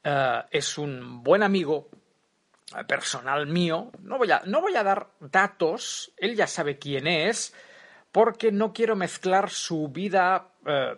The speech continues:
personal, su trabajo real, con, eh,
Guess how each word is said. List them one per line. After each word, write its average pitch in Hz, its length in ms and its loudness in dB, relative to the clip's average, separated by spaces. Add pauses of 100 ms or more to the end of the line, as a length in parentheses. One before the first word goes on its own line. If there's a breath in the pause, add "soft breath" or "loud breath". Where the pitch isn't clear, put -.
(140)
personal, 165 640 0
su - 180 -12
trabajo 165 520 0
real, 165 720 0 (140)
con, 165 600 2
eh, 113 440 -4